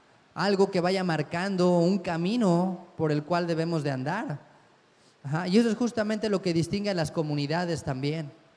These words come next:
Entonces, si no lo hiciéramos así, si no nos pusiéramos de acuerdo así,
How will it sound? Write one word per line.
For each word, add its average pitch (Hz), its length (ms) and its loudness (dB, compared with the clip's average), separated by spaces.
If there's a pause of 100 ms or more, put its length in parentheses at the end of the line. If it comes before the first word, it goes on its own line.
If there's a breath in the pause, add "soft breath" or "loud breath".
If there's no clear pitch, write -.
(760 loud breath)
Entonces, 180 300 0
si 190 40 2
no 196 100 2
lo 262 100 2
hiciéramos 214 540 0
así, 185 300 -4
si 190 120 -4
no 202 100 0
nos 269 120 -4
pusiéramos 202 480 -2
de 175 40 0
acuerdo 185 320 0
así, 165 460 -4